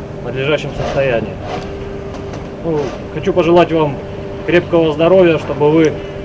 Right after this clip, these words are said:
делали все возможное и находили взаимопонимание, чтобы повышать только планку этого корабля всеми своими поступками и действиями,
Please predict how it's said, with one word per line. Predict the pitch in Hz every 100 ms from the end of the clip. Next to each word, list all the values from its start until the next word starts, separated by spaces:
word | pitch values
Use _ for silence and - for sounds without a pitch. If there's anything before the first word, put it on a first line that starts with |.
| - 131
делали | 160 165 160
все | - 185
возможное | 170 156 175 165 131 139 117 - - - -
и |
находили | 147 156 156 151
взаимопонимание, | 143 156 151 156 160 165 151 139
чтобы | 151 139 143 - - - -
повышать | 147 160 185 151
только | 147 151
планку | 139 165 147 131 147
этого | 143 143 139
корабля | 139 147 147 180 175 - - - - - - -
всеми | 170 165 147
своими | 160 160
поступками | 151 151 151 165 160 147 147
и |
действиями, | 147 147 - 143 131 127